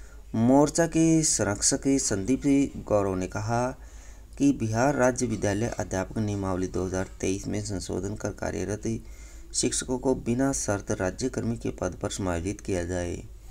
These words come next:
वहीं भाकपा माले विधायक दल के नेता महबूब आलम ने कहा कि समान काम समान वेतन शिक्षकों की जायज़ मांग है। सभी नियोजित शिक्षकों को राज्यकर्मी का दर्जा, नियमित शिक्षकों के समान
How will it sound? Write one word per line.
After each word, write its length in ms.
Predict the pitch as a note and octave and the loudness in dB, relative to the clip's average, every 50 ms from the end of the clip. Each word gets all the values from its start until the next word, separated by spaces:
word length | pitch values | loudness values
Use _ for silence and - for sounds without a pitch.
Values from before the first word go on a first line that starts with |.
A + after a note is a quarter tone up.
| - - - - - - - - - - - - - - - - | -18 -18 -18 -18 -18 -18 -18 -18 -18 -16 -16 -16 -16 -14 -10 -4
वहीं 440 | - A2 G#2+ G#2 A#2 C3+ D3 D#3 D3+ | -2 0 2 4 6 6 6 6 6
भाकपा 540 | B2 A2 F#2+ - A2+ A2+ - - C#3 C#3+ C#3+ | 4 4 4 2 0 0 2 2 4 4 6
माले 280 | C3+ B2+ B2+ B2 C3 B2+ | 6 4 4 4 4 2
विधायक 440 | A#2 G#2+ G2+ G2 G2 G#2 G#2+ - G#2+ G2 | 2 0 0 2 2 2 0 0 -2 -4
दल 140 | G2 G2 G#2 | -2 -4 -2
के 140 | G2 A2 G#2 | -2 -2 -2
नेता 540 | G2+ F#2+ F#2 - A2 A2+ A2 G2+ G2 A2 - - - - - - - - - - - | -2 -2 -2 -2 0 0 0 0 -2 -6 -10 -16 -18 -18 -18 -16 -16 -16 -12 -6 -2
महबूब 600 | G#2 G#2 G2+ G#2+ - - C3 C3+ C3 - - - - | -2 0 0 0 2 4 4 4 4 2 -2 -2 0
आलम 240 | G#2+ G#2 G2+ G2+ | 0 0 0 0
ने 140 | G#2 G2 F#2+ | -2 -2 -4
कहा 240 | - - G#2 G2+ G#2 | -4 -4 -4 -4 -4
कि 440 | G2 - A2+ A2+ A#2 A#2+ B2 - - - - - - - - - | -6 -4 -2 -2 -2 -2 -4 -8 -12 -16 -16 -16 -16 -16 -10 -6
समान 420 | - - A2+ A#2+ C3 C#3 D3 C#3 | -4 0 2 4 4 4 4 2
काम 260 | - - C3+ C#3+ D3 | 2 2 2 2 2
समान 360 | C#3+ - A#2+ G#2+ G#2 G#2 G#2 | 0 -2 -2 0 0 0 0
वेतन 320 | G2 F#2+ G2+ G2 - G#2+ A2 | 2 0 0 0 0 -2 -2
शिक्षकों 420 | - - - - - - G#2 G2+ | -2 -4 -6 -6 -6 -4 -4 -4
की 380 | G2 - G2+ G#2 G#2 G#2+ G#2+ - - | -4 -2 -4 -2 -2 -4 -6 -6 -6
जायज़ 360 | - - G#2 G#2 A2+ A#2+ A2+ G2+ | -2 0 2 2 2 2 0 0
मांग 320 | F#2+ F2 F2 F2 F2 F2+ | 0 0 0 0 -2 -2
है। 180 | G#2 A2 C3+ D#3+ D#3+ - - - - - - - - - | -2 -2 -2 -4 -4 -8 -14 -16 -16 -16 -16 -16 -16 -10
सभी 260 | - - A#2 A2 C#3 D3 | -6 -2 0 4 4 6
नियोजित 440 | D3 C#3 C#3 C#3 C3 C#3 D3 D3 | 6 8 8 6 6 6 4 2
शिक्षकों 500 | - - - A2+ A2 - - - A#2+ A#2 | 2 -2 -4 -4 -4 -4 -4 0 0 0
को 220 | A2+ - A#2 A#2 A#2+ | 0 0 0 0 0
राज्यकर्मी 640 | G#2 F#2+ - G2+ F#2+ - B2 B2 - A2+ F#2+ F#2 F2+ | 2 0 0 0 0 0 -2 0 0 0 0 0 -2
का 160 | - - F#2+ | -2 -2 -4
दर्जा, 600 | E2+ - F2+ E2+ - - A#2 B2 B2 B2 B2 - - - - - - - - - - | -4 -4 -6 -6 -4 0 2 2 4 4 2 0 -4 -14 -16 -16 -16 -16 -16 -10 -6
नियमित 560 | G2+ G#2 G#2+ A2 B2 C3 C3+ C#3+ D3 D3 D3+ D3 C#3+ C#3+ C#3+ C#3+ | -2 0 2 4 6 6 6 6 6 4 4 4 4 4 4 2
शिक्षकों 500 | - - - G2 - - - - A2 A2+ | -2 -4 -4 -6 -6 -6 -6 -2 -2 0
के 140 | A2+ A#2 A2 | 0 0 -2
समान 520 | - - F#2+ F#2+ F#2+ G2 G2+ G#2 G2+ G2+ | -2 -2 -2 0 0 0 0 0 -2 -2